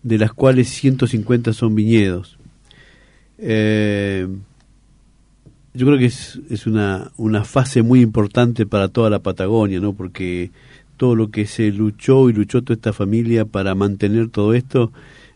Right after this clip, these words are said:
eh, está, habla en los productos que tiene la bodega,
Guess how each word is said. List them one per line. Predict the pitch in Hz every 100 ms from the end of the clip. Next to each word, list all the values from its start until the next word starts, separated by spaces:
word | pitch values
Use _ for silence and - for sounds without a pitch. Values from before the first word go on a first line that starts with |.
| -
eh, | 101 98 92 92 90 90 90 87 92 - _ -
está, | 98 - - 117 117 107 101 92 - _ -
habla | 117 120 117 117 110 - -
en | 107 101 101
los | 104
productos | - 117 156 139 120
que | 107
tiene | 101 113 107
la | 107
bodega, | 110 123 120 117 127